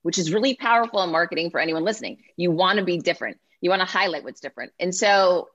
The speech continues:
when I put that post up, of course, people started calling me saying,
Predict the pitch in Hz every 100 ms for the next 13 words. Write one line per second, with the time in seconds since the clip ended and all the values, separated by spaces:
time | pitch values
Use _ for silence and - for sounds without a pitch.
0 | _ 185 196 185 196 196 - 294 247 -
1 | 165 156 - 170 - 175 - 427 285 -
2 | - 220 339 - 285 202 - 185 240 285
3 | 180 156 190 175 170 165